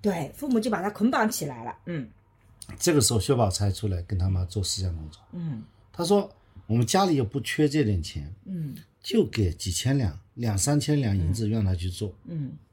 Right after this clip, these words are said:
Speaker 2: 这个两三千两银子是什么呢？
Speaker 1: 嗯。
Speaker 2: 刘姥姥一年的生活费。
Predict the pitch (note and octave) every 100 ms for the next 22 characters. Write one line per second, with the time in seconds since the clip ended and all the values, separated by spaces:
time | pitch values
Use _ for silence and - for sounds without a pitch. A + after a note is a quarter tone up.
0 | _ _ - A#3 D#3+ A2+ F#2+ - F#3 F3
1 | F3+ D#3 G#2 G2 G2 F#2+ F2 D#2 E2 -
2 | E3 C3 C#3 _ - C3 G#3 F#3 B2+ G#2+
3 | - F#3 D3+ G#2 E2 A2 A#2 A#2+ G2 E2+
4 | F2